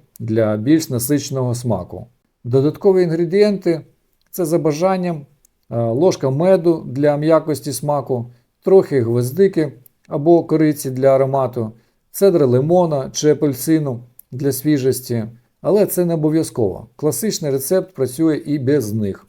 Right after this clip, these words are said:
Покрокова інструкція приготування. Підготовка перегородок. Переконайтеся, що перегородки чисті, без залишків шкарлупи чи сміття.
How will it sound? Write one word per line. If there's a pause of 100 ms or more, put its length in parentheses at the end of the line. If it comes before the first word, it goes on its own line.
(240)
Покрокова
інструкція
приготування. (320)
Підготовка (320)
перегородок. (100)
Переконайтеся,
що (260)
перегородки
чисті, (340)
без
залишків (240)
шкарлупи
чи
сміття.